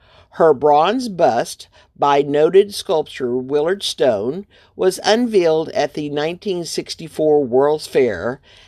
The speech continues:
and later placed in the American Indian Hall of Fame in Anadarko. Alice served as chief until she died at eighty-two in nineteen thirty-five.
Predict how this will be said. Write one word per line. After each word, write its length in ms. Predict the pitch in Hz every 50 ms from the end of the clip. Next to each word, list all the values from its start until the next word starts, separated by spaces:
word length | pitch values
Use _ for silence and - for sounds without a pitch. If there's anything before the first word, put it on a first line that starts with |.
| _ _ -
and 240 | 160 165 165 165
later 380 | 151 165 180 196 214 226 254 247
placed 520 | - - 214 165 156 143 147 156 - -
in 260 | - - - 151 156 147
the 280 | 147 139 131 131 131 - -
American 920 | - 139 139 143 143 143 143 151 160 175 - - 185 170 170 175 175 180 - _ _
Indian 580 | - - 165 165 165 160 160 156 156 156 151 151
Hall 400 | 151 - - - 147 143 151 151
of 80 | 151 147
Fame 560 | - - 139 113 104 101 98 90 95 101 - -
in 140 | - 127 123
Anadarko. 960 | 67 98 127 131 127 127 131 120 131 120 107 110 _ - - - - - - _ _ _ _ _ _ _ _ _ - - - - - _ -
Alice 440 | 165 170 175 170 190 220 240 233
served 480 | - - - 202 185 170 165 165 160 170
as 160 | 185 196 196
chief 560 | - - - 240 220 127 95 104 123 - - _ -
until 320 | - 143 135 - - 143
she 200 | 147 - - 180
died 640 | 156 - 143 123 120 120 120 120 123 127 127 123 - -
at 160 | - 123 123 120 -
eighty-two 840 | 120 127 131 131 147 156 156 - - 147 120 90 85 82 87 95 - _ _ - _ _ -
in 220 | - 127 127 127
nineteen 440 | 123 113 117 120 - - 131 117 113
thirty-five. 920 | - 113 107 110 117 - - - 87 64 - - - - - - - -